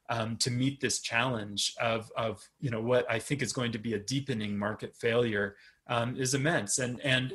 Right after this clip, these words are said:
and it's really a lot of the same solutions. It's just, we need a, a, a fair and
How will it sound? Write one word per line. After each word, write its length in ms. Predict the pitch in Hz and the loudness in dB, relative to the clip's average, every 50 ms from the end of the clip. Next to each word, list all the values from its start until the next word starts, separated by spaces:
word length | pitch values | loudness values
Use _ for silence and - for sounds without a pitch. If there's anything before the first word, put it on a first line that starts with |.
| - - | -2 0
and 200 | 139 135 139 139 | 0 2 2 2
it's 180 | 127 - - | 2 2 2
really 260 | 135 143 185 190 160 131 | 4 4 6 6 8 8
a 60 | 120 | 8
lot 180 | 123 120 123 | 8 8 6
of 80 | 123 120 | 6 4
the 80 | 123 117 | 4 2
same 280 | - - 127 120 117 | 2 2 0 0 2
solutions. 680 | - - 123 113 117 139 160 - - 104 98 101 104 | 2 2 2 2 2 2 2 0 0 -2 -2 -4 -4
It's 140 | 113 107 - | -4 -2 -2
just, 260 | - 143 131 - - - - - _ - | 0 0 -2 -2 -4 -10 -20 -18 _ 0
we 120 | 135 135 147 | 2 4 6
need 200 | 160 160 151 139 | 6 6 6 6
a, 80 | 127 - - - _ - | 4 0 -4 -12 _ 0
a, 160 | 127 120 120 - | 0 0 0 0
a 80 | 127 120 - - - - | -2 -4 -4 -6 0 4
fair 480 | 123 120 131 143 151 165 170 165 - - | 6 6 8 8 6 4 4 2 -2 -2
and 420 | 131 123 123 120 120 117 117 104 | -2 0 0 0 0 -2 -4 -4